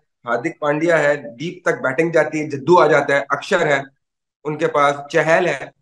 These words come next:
तो batting तो deep जाती है। India को सिर्फ ये देखना है कि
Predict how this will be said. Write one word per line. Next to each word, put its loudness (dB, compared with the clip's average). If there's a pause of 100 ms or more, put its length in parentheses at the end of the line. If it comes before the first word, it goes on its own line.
(880)
तो -12
batting -6
तो 4
deep 0
जाती -2
है। -10
India 2
को -2
सिर्फ -4
ये 4
देखना 2
है 2
कि -6